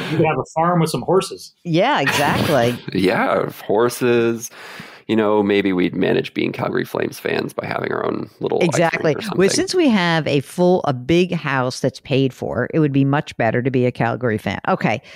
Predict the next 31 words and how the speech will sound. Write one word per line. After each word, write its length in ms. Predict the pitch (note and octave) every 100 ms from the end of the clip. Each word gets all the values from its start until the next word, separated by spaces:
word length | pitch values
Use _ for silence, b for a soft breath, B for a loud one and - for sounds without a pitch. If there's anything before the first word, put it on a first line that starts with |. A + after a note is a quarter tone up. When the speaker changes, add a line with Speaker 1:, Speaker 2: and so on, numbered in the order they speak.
| B B B B
Speaker 2:
Um, 480 | - G#3 G#3+ G#3 G3+ - _
Mark, 380 | F3 G3 G#3+ G#3+
I 120 | -
wanna 180 | G#3+ A3
sell. 360 | F#3+ E3 A#2+ A2
Are 60 |
you 160 | B2+ C3+
ready 220 | D3 D#3
to 80 | D3
sell 300 | - D3+ D3+
with 160 | E3 F#3+
me? 200 | G#3+ - _ _ _ -
Speaker 1:
I'm 100 | D3+
ready 180 | G3+ F#3
to 60 | D3
sell. 280 | - C#3
I, 260 | D3 F#3 F3 F3+
I 80 |
was 160 | G3 G3
gonna 160 | F#3+ D#3+
ask 180 | E3
a 40 | -
couple 200 | F3 C#3+
of 40 |
the 40 | B2
questions. 340 | E3 E3 B2+
Josh, 240 | F3 E3+
so 60 | -
you 220 | C#3+ E3+
grew 260 | F3+ D3 D#3
up 240 | - -